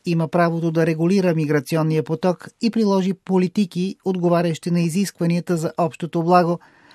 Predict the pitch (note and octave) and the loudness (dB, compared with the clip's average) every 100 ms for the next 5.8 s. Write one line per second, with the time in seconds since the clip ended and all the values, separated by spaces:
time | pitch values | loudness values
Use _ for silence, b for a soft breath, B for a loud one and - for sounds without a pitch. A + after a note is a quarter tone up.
0 | B B G#3 G3+ G3 G3 G#3+ - F3+ E3+ | B B 2 4 2 2 0 0 -2 0
1 | E3+ D#3 D#3+ - F3 E3 - - D#3 C#3 | -2 -2 -2 -2 -2 -4 -4 -8 -6 -2
2 | E3+ E3 - E3+ D#3 D3+ - F3+ E3 G3+ | 0 0 -4 -8 -6 -6 -2 -4 -2 -6
3 | - D3+ D3 - D3 E3 - D#3+ - F3 | -2 -2 -2 -8 -6 -6 -4 -8 -2 -2
4 | E3+ - _ - G#3+ F#3 E3+ D#3+ D#3+ D#3+ | -2 -6 _ -2 -2 0 -2 2 4 4
5 | E3 E3+ C#3+ E3 D#3 D#3+ D#3 - | 0 -4 -2 -2 0 -2 -2 -20